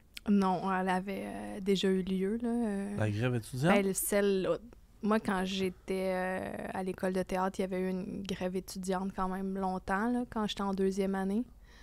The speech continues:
Speaker 1: Fait que ça, c'est, euh, deux mille quatre, deux mille cinq, grosse grève étudiante avant ce que vous pourriez qualifier de lait casserole, hein.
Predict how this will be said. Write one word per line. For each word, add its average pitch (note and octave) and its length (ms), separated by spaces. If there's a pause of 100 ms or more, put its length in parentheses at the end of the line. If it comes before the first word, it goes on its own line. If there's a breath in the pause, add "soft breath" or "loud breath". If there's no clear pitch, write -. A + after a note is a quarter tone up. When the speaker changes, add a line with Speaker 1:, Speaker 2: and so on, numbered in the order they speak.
(720 soft breath)
Speaker 1:
Fait G3 140
que - 80
ça, G3+ 120
c'est, F#3+ 380
euh, F#3 320
deux F3+ 220
mille F#3+ 340 (180)
quatre, G3+ 240
deux G3 120
mille G3 220
cinq, A#3 440 (100)
grosse G3+ 300
grève G3+ 220
étudiante G3+ 600
avant G#3 380
ce G#3+ 80
que G#3 100
vous F#3+ 480 (300)
pourriez F#3+ 300
qualifier G3+ 640
de F#3+ 120
lait F#3+ 340
casserole, G3+ 720
hein. G#3 160